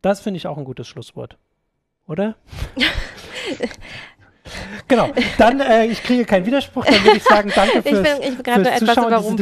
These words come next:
Speaker 1: Diskussion wird noch nicht, äh, die ist noch nicht zu Ende, weil dieses Jahr geht weiter und, äh, alles wird uns begleiten und wir haben ja, also, es wird nicht jeder nicht auf die Links klicken. Wir werden das dieses Jahr noch, äh, äh, verfolgen können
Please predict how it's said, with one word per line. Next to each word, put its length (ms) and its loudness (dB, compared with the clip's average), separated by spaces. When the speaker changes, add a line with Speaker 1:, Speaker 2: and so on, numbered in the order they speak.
Speaker 1:
Diskussion 440 -2
wird 180 -2
noch 140 0
nicht, 300 -4
äh, 200 0
die 100 -6
ist 140 -4
noch 100 2
nicht 160 -4
zu 100 -4
Ende, 360 -2
weil 200 0
dieses 300 -8
Jahr 140 0
geht 200 -8
weiter 460 -2
und, 320 -6
äh, 320 -4
alles 300 -6
wird 100 -4
uns 140 -12
begleiten 560 -4
und 340 -8
wir 80 -4
haben 160 -4
ja, 140 -4
also, 280 -10
es 180 -18
wird 320 -4
nicht 280 -6
jeder 500 -2
nicht 300 -4
auf 120 -4
die 100 -6
Links 260 -8
klicken. 360 -8
Wir 100 -10
werden 180 -2
das 140 -4
dieses 200 -10
Jahr 140 -2
noch, 300 -6
äh, 320 -4
äh, 160 -10
verfolgen 480 -8
können 320 -6